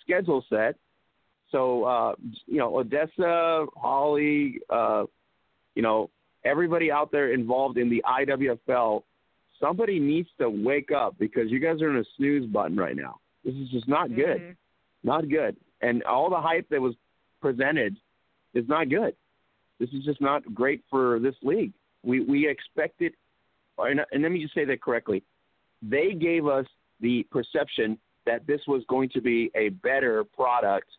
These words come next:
Speaker 1: with a better upgrade, and it's starting to look very foolish. If you can't even get an updated website hyping your teams, either on Facebook,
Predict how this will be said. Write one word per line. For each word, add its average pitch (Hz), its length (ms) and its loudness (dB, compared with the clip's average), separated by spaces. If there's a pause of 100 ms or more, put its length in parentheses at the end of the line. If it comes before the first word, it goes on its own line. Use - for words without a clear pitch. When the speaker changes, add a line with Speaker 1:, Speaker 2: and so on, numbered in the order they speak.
(480)
Speaker 1:
with 123 240 0
a 107 80 2
better 123 440 0
upgrade, 101 600 0
and 113 160 2
it's 113 240 0
starting 143 380 0
to 151 100 0
look 123 300 -2 (320)
very 113 400 0
foolish. 220 340 0 (720)
If 117 140 -2
you 156 120 0
can't 233 280 -2
even 175 280 0
get 156 260 -2 (360)
an 131 180 0
updated 151 560 0 (180)
website 120 600 -2 (1040)
hyping 151 280 0
your 117 120 0
teams, 143 400 -2
either 135 300 0
on 107 140 -2 (120)
Facebook, 151 440 -2